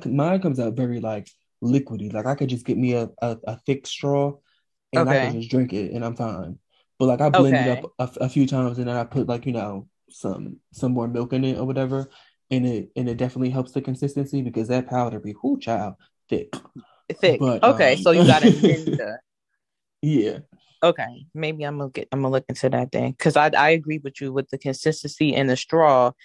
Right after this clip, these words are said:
Speaker 2: It would just make me, "Bitch, hurry up and drink this shit," 'cause I play around
Speaker 1: Yeah,
Speaker 2: with
Speaker 1: it
Speaker 2: stuff.
Speaker 1: literally
Speaker 2: It'll
Speaker 1: be
Speaker 2: sit
Speaker 1: giving,
Speaker 2: there all
Speaker 1: like,
Speaker 2: day.
Speaker 1: swallow. It's not giving, like, "Ooh, let me just s-,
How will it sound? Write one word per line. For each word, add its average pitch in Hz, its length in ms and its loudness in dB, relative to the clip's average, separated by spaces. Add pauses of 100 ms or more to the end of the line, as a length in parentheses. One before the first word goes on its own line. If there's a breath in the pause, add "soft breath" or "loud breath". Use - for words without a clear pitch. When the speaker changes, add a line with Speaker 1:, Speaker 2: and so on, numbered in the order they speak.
(280 soft breath)
Speaker 2:
It 160 140 6
would 156 160 2
just 143 160 -10
make 151 200 -6
me, 139 280 -6 (160)
"Bitch, 160 220 0
hurry 180 240 4
up 160 100 0
and 147 80 0
drink 151 200 -4
this 135 140 -6
shit," - 300 -4
'cause 156 120 0
I 170 120 6
play 202 180 6
around 160 240 6
Speaker 1:
Yeah, 131 60 2
Speaker 2:
with 151 80 2
Speaker 1:
it 147 40 -2
Speaker 2:
stuff. 160 140 2
Speaker 1:
literally 156 100 2
Speaker 2:
It'll 147 120 2
Speaker 1:
be 143 80 -2
Speaker 2:
sit 147 80 2
Speaker 1:
giving, 139 160 2
Speaker 2:
there 135 80 2
all 143 120 2
Speaker 1:
like, 139 100 -2
Speaker 2:
day. 127 180 0
Speaker 1:
swallow. 113 680 0
It's 139 180 0
not 127 140 0
giving, 131 280 0
like, 117 240 -4
"Ooh, 139 120 -2
let 131 120 -2
me 127 100 0
just - 440 -10
s-, - 0 -